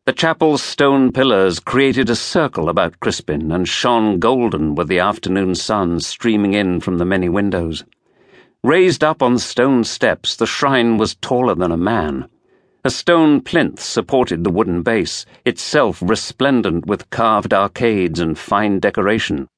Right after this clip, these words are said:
gold-leafed, painted. As fine as any throne. Set above it all was a finely wrought wooden canopy hiding the gold and jewel-encrusted casket in which Becket's remains lay. The canopy was a proud structure of carvings, gold leaf, and bells.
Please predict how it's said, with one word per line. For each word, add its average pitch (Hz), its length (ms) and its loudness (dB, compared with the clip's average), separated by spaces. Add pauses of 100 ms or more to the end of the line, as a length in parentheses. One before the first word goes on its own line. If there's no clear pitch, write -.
(140)
gold-leafed, 107 800 -2 (180)
painted. 98 520 -4 (760)
As 113 160 -2
fine 127 520 0
as 90 240 -2
any 123 260 2
throne. 85 540 -2 (760)
Set 190 240 0
above 117 300 2
it 113 80 0
all 107 320 2
was 110 160 0
a 107 60 -4
finely 139 480 0
wrought 117 320 0
wooden 113 340 0
canopy 101 560 -2
hiding 98 540 0
the - 60 -2
gold 110 420 2
and 101 200 0
jewel-encrusted 104 920 0
casket 113 520 -4
in 80 140 -2
which 90 260 -6
Becket's - 440 -4
remains 85 500 0
lay. 80 440 -4 (840)
The 147 80 -2
canopy 175 480 2
was 135 120 0
a 117 60 0
proud 127 540 0
structure - 520 -4
of 82 200 -4
carvings, 113 640 0
gold 110 440 0
leaf, 95 360 -2
and 78 240 -2
bells. 76 580 -2